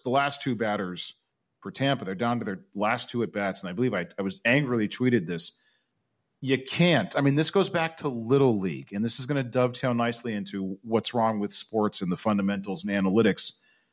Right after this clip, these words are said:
Back to Little League. If you're down to your last at-bats, you don't stand there with the bat on your shoulder ever. You don't get punched out looking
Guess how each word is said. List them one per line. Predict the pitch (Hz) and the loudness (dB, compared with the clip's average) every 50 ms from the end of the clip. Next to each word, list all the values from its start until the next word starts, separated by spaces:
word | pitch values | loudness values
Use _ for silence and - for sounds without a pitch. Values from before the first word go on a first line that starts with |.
| _ _ _ _ _ _ _ _ | _ _ _ _ _ _ _ _
Back | 147 143 170 170 170 | 2 2 2 0 2
to | - 170 | 4 6
Little | 151 156 160 165 160 139 | 6 8 8 8 6 6
League. | 120 117 107 90 101 | 4 2 2 0 -4
If | - | -2
you're | 131 170 175 | -2 0 2
down | 180 175 175 180 175 | 2 2 2 2 2
to | 156 | 4
your | 139 131 120 | 4 4 4
last | 117 123 123 143 139 - 135 | 2 2 2 0 -2 -6 -10
at-bats, | 107 - - 101 98 120 151 - - - - - - _ _ _ _ _ _ _ _ _ _ _ _ _ _ _ | -12 -10 -8 -6 -4 -4 -4 -6 -8 -12 -12 -14 -16 _ _ _ _ _ _ _ _ _ _ _ _ _ _ _
you | - 123 120 | -6 -6 -6
don't | 120 - - 139 135 131 131 131 135 131 - _ _ _ _ _ | -6 -4 -2 0 0 2 0 0 -2 -6 -12 _ _ _ _ _
stand | - - - - - 131 123 123 123 123 110 | -12 -10 -8 -6 -4 -2 0 0 0 0 0
there | 98 95 85 82 87 90 | -2 -2 -4 -4 -4 -6
with | 90 85 - | -8 -8 -8
the | - 92 | -10 -10
bat | 82 - - 95 95 98 98 98 - - | -8 -4 -2 2 2 2 2 2 0 -6
on | 95 92 90 | -10 -10 -8
your | 87 85 82 | -8 -8 -8
shoulder | - - - - 107 98 95 90 80 82 78 76 73 - - _ _ _ _ _ _ _ _ _ - | -8 -8 -4 -2 0 0 0 0 -2 -4 -4 -4 -6 -8 -12 _ _ _ _ _ _ _ _ _ -2
ever. | 92 101 90 - 67 - - - _ _ _ _ _ _ _ _ _ | 0 0 0 -2 -6 -10 -12 -16 _ _ _ _ _ _ _ _ _
You | 120 117 | 0 2
don't | 101 139 135 143 139 | 4 6 4 4 4
get | - 139 120 - | 2 0 2 2
punched | - - 139 131 120 - - - | 2 2 2 2 0 -2 -4 -2
out | 123 113 117 107 104 - - - _ _ _ _ _ _ _ | 0 2 2 2 2 -2 -6 -16 _ _ _ _ _ _ _
looking | 104 113 120 139 170 170 170 151 131 117 110 113 113 | -16 -4 0 2 2 2 4 2 2 4 2 0 -2